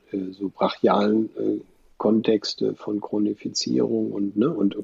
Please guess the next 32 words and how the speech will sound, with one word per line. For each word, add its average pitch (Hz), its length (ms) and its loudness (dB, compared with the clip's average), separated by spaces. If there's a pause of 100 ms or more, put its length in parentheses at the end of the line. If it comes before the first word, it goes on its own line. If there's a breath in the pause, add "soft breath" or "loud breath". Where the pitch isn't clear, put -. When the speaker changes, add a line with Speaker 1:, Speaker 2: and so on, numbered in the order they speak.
Speaker 1:
Kasernierung 110 840 6
und 101 260 -6
Einschließung, 110 920 -2 (840)
äh, 110 140 10 (460)
zu - 260 4
heute, 120 460 8
dass - 500 0
man 107 260 6
würde 123 220 10
nicht 127 220 8
mehr 120 160 8
so 110 100 6
viele 123 300 8
so 110 220 2
Orte 117 340 6
finden, 135 560 8 (420)
ne? 113 180 -6 (540 soft breath)
Oder 107 280 8
die 104 120 6
haben 107 140 4
sich 104 160 0
ein 107 100 2
bisschen 110 300 2
verwandelt. 107 460 0
Also 107 180 4
ich 98 100 0
glaub 98 220 2
schon, 131 260 6
dass 117 200 2
die 110 300 2
Psychiatrie 117 580 0
insgesamt 120 600 4